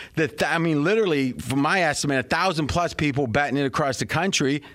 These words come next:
some getting better odds than me at twelve to one,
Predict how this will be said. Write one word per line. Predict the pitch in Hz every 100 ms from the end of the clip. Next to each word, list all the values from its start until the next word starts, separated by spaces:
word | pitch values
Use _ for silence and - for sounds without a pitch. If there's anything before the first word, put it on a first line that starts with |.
| - _ _ _
some | - 175 185
getting | 160 135
better | 135 165 165
odds | 160 139
than | 139
me | 160
at | 156
twelve | - 165 131
to | 127
one, | 143 180 147 117